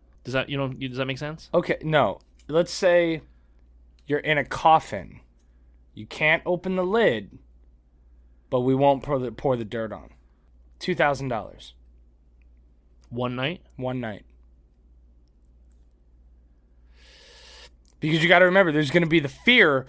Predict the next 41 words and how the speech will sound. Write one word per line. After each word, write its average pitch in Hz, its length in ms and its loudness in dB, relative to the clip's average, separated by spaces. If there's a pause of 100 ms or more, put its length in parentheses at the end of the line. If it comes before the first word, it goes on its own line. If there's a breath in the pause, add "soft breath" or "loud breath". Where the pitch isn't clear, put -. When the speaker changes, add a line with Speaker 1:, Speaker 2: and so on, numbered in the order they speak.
(140 soft breath)
Speaker 2:
of - 120 -4
somebody 170 420 4
pouring 139 340 2
the 120 80 -6
dirt 139 260 2
on 113 140 0
top 123 280 2
of 95 120 -12
you 82 220 -12 (260)
while 123 180 2
you're 95 80 -6
Speaker 1:
It's - 120 -6
a 160 120 -8
Speaker 2:
sleeping. 123 120 -6
Speaker 1:
trust - 380 -2
thing. 110 220 -12
Yeah. 120 320 2 (320)
It's - 80 -14
a 123 60 -12
tr-, - 200 -14
it's - 200 -14
a 117 40 -16
trust - 400 -8
thing. 107 220 -16 (1700)
I - 40 -10
don't 147 180 -2
think 127 220 -8
so. - 160 -10
Speaker 2:
I'm 185 200 8
not 170 180 4
involved, 127 600 -4
so - 180 -6
you 135 60 0
Speaker 1:
Uh, 120 120 -4
Speaker 2:
can't 175 280 0
trust 151 340 0
me. 101 240 -8
Speaker 1:
yeah, 110 200 2
so - 140 -6
thanks. 135 580 0
Speaker 2:
<laughs> - 80 8